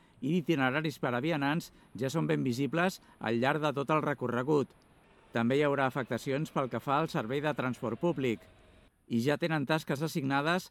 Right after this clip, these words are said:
la quarantena de voluntaris i voluntàries del Tour de l'Hospitalet. La inscripció encara és oberta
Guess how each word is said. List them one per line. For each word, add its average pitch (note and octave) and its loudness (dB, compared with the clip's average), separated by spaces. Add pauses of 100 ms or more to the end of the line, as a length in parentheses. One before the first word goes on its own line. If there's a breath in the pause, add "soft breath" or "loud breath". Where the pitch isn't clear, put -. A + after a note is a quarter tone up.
(160 soft breath)
la A#2 -4
quarantena A#2+ 0
de D#3+ 2
voluntaris C#3+ -2
i C#3 -2
voluntàries D3 0
del A#2 0
Tour F3 0 (100)
de C3+ -2
l'Hospitalet. C3 -2 (560)
La B2 0
inscripció C3 -2
encara D3 0
és B2 -4
oberta C3+ 0